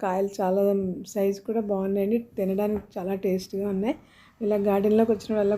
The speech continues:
కోసుకుని తింటూ ఉంటాము. తర్వాత ఇప్పుడు ఇంకా నెక్స్ట్ అండి, చిక్కుడుకాయలు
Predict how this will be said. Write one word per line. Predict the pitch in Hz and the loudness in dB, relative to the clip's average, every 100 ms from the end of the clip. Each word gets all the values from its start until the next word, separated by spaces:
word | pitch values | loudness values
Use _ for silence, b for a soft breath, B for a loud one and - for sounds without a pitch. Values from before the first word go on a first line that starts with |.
| 202 | 0
కోసుకుని | 196 190 226 214 | -4 -4 -6 -4
తింటూ | 196 196 202 | -4 0 0
ఉంటాము. | 196 202 196 277 - B B B B B B - | 2 2 2 0 -2 B B B B B B 2
తర్వాత | 208 214 214 | 6 6 4
ఇప్పుడు | 226 214 220 208 202 202 196 - _ _ _ | 2 2 2 4 4 2 -2 -8 _ _ _
ఇంకా | - 208 196 | -4 0 2
నెక్స్ట్ | 185 - - 247 | 0 -2 0 4
అండి, | 240 254 254 - | 6 6 4 0
చిక్కుడుకాయలు | 220 - 226 220 226 214 214 | -4 -4 -4 -2 0 2 2